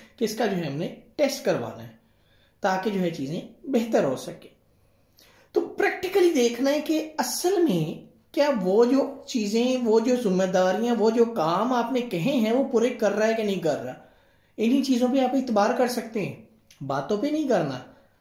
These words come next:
बातें करने में तो माहिर होते हैं और इस कदर जो है ये माहिर होते हैं कि जनाब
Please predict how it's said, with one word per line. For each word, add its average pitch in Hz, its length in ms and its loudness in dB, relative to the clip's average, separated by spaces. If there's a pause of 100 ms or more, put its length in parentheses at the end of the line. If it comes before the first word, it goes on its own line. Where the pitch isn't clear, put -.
(120)
बातें 170 380 0
करने 233 300 2
में 254 140 2
तो 254 80 4
माहिर 147 340 0
होते 160 260 0
हैं 240 320 -6
और 185 160 2
इस 175 120 -4
कदर 185 300 2
जो 202 60 0
है 214 180 0
ये 214 100 2
माहिर 202 300 0
होते 208 240 0
हैं 202 80 -2
कि 202 100 0
जनाब 160 540 -2